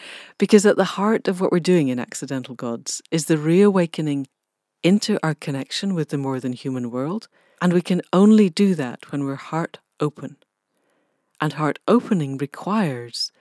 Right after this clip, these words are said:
that we come to understand our own agency in this, that we can choose to open our own hearts.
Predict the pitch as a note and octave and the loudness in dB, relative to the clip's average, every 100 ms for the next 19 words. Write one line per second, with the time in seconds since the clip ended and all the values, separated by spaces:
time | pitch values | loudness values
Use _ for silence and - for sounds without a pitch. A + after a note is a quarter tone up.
0 | _ _ _ _ _ - E3+ F3+ - G3+ | _ _ _ _ _ -2 2 2 2 0
1 | A3 A3+ F#3 F#3 E3 - E3 E3+ - - | 2 0 0 -2 -4 -4 -2 -2 -4 -6
2 | C#3+ - D#3+ E3+ - D3+ D3 - C3 - | -8 -2 0 0 -2 -6 -6 -8 -8 -8
3 | B2+ A2+ - C#3 C3 A#2+ - - - _ | -10 -12 -12 -10 -8 -10 -10 -14 -14 _
4 | _ _ _ _ _ - D#3+ F#3+ A3 - | _ _ _ _ _ -4 -2 0 -2 -4
5 | F3 D#3 D3 - - E3+ A3 A#3+ - _ | -4 -4 -6 -8 -4 -2 -2 -4 -8 _
6 | _ _ - - F#3 G#3 G#3+ G3 - - | _ _ -10 0 0 2 -2 -4 -6 -6
7 | D#3 D3+ - F#3 G3 F#3 - D#3+ B2 _ | -4 -2 0 2 2 0 -6 -6 -8 _
8 | _ - - | _ -10 -10